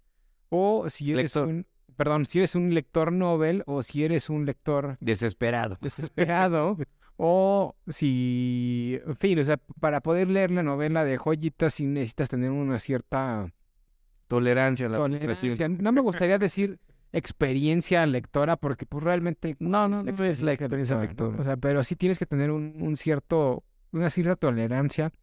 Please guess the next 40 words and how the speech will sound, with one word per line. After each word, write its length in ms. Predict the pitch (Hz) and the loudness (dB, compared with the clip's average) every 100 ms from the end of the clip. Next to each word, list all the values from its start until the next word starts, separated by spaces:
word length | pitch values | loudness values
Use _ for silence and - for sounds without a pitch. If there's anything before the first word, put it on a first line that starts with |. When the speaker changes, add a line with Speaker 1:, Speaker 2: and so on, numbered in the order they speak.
| _ _ _ - | _ _ _ -6
Speaker 1:
a 140 | 117 | -2
leer 200 | 117 123 | 0 0
ese 140 | 135 135 | 0 -2
tipo 300 | - 127 143 | -6 -2 0
de 100 | 139 | 0
novelas 540 | 151 165 139 139 - - _ _ | 0 0 2 0 -2 -10 _ _
que 80 | 127 | -8
tienen 240 | 117 139 143 | -2 0 2
un 60 | |
mensaje 360 | 139 131 139 147 | 0 0 -2 -2
profundo, 680 | 135 135 139 175 147 135 180 _ _ _ _ _ | -2 -2 0 0 0 0 -2 _ _ _ _ _
pero 300 | 156 151 160 | 2 4 2
que 340 | - 156 160 156 | 2 0 2 0
no 160 | 143 | 0
siempre 420 | - 151 135 147 | 0 0 0 2
están 300 | 131 - 139 139 | 0 0 0 0
escritas 500 | - 143 135 139 135 | 0 -2 2 2 2
de 80 | 123 | 2
una 200 | 127 127 | 0 0
manera 420 | 117 120 123 123 | 0 0 0 -2
tan 640 | - 117 113 113 110 98 - _ _ - | -2 -2 0 0 -2 -4 -10 _ _ -10
simple 460 | - 156 135 113 110 | -2 -2 0 -2 -2
de 120 | 101 | -8
leer, 200 | _ _ | _ _
¿no? 100 | 117 | -6
Speaker 2:
Didáctica 760 | 117 123 113 110 120 - 98 113 | 0 2 2 0 -2 -4 -2 2
Speaker 1:
Sí. 60 | 113 | 2
Speaker 2:
o 40 | |
rápida, 640 | 101 110 107 127 113 107 104 | 4 2 2 2 2 2 0
este, 280 | - 113 | -2 -6
digerible, 640 | 110 110 113 110 117 113 107 | -2 -2 0 0 2 2 0
¿no? 140 | 160 | 0
Speaker 1:
Digerible, 560 | 139 117 123 120 123 117 | -2 -2 -2 0 -2 -4
didáctica. 420 | 110 110 - 113 | -6 -8 -12 -8
Speaker 2:
Son 240 | - 208 | 0 0
cien 240 | 190 226 202 | 2 0 2
páginas 480 | 196 185 196 202 - | 0 0 0 -2 -2
que 140 | 131 | -2
parecen 440 | 117 120 135 147 | 0 2 2 2
doscientas. 720 | 120 107 113 107 - - - | 0 0 0 0 -2 -10 -20